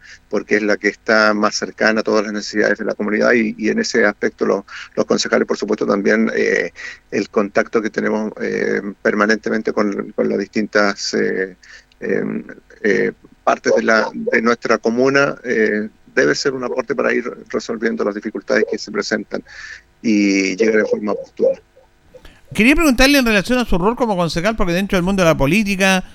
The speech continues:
Speaker 2: en el mundo parlamentario, de gobierno, se dice de oficialismo y de, y de oposición. Eh, en el rol del consejo, que más que político tiene una labor también, es un, un órgano político, pero una labor local, ¿usted se considera un, un,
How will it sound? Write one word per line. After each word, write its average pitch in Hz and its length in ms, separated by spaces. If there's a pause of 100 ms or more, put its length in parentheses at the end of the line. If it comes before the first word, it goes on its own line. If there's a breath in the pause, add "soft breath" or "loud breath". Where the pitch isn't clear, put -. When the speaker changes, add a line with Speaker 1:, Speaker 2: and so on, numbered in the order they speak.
(140 loud breath)
Speaker 2:
en 127 100
el 127 80
mundo 147 180
parlamentario, 165 840
de 151 100
gobierno, 147 380
se 160 140
dice 156 280 (360 loud breath)
de 139 240
oficialismo 139 720
y 226 40
de, 190 200
y 160 120
de 165 100
oposición. 143 880 (360)
Eh, 135 280
en 190 140
el 175 260
rol 240 260
del 269 220
consejo, 143 720
que 131 180
más 139 220
que - 100
político 160 480
tiene 143 220
una 139 100
labor 135 300
también, 139 440
es 170 120
un, 143 440
un 123 140
órgano 127 260
político, 143 440 (240 loud breath)
pero 131 120
una 131 100
labor 139 440
local, 147 560 (380 soft breath)
¿usted 165 300
se 269 100
considera 226 380
un, 202 100
un, 160 340